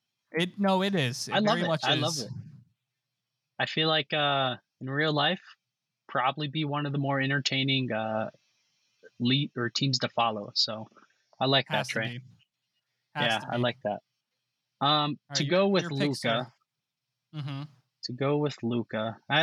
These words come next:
Speaker 2: uh, I'm just gonna walk you through a little bit of the thought process. Part of me
Speaker 1: Okay.
Speaker 2: wants to just put a sharpshooter, you know, right next to him, 'cause, you know,
Speaker 1: It would
Speaker 2: Luka's
Speaker 1: not
Speaker 2: gonna
Speaker 1: hurt.
Speaker 2: have the ball in his hands. No, no, no.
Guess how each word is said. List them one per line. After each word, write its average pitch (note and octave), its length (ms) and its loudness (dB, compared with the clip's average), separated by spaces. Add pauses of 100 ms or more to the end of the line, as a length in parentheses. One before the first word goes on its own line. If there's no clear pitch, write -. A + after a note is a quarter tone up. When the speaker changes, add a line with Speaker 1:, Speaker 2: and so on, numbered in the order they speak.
Speaker 2:
uh, E3 180 6 (240)
I'm D#3 320 -2
just - 180 2
gonna F#3+ 160 4
walk D#3 280 2
you C#3+ 180 -6
through C3 380 -6
a - 20 -10
little C3+ 180 -4
bit B2+ 140 -2
of A#2+ 60 -4
the A2+ 160 -4
thought A#2+ 240 0
process. G#2+ 640 -4 (480)
Part G3+ 240 4
of G#3+ 80 0
me A3 220 -2
Speaker 1:
Okay. C#3+ 200 -6
Speaker 2:
wants D3 280 -2
to C#3+ 120 0
just C3 280 -4
put D3 280 -2 (920)
a B2 80 -10
sharpshooter, F3 800 0 (240)
you B2 120 -10
know, C#3 140 -2
right C3+ 240 0
next C3+ 300 0
to E3 160 -2
him, F3 180 -2 (480)
'cause, C3 320 0 (1700)
you C#3+ 120 2
know, B2 120 2
Speaker 1:
It - 20 0
would B2 100 0
Speaker 2:
Luka's A3 220 2
Speaker 1:
not G#3 60 2
Speaker 2:
gonna C3+ 140 2
Speaker 1:
hurt. B2+ 40 -2
Speaker 2:
have C3+ 100 0
the C3+ 80 -4
ball B2+ 240 2
in C#3+ 60 -2
his C3+ 140 0
hands. C#3+ 340 2
No, B3+ 100 2
no, A3 160 4
no. A#2+ 240 0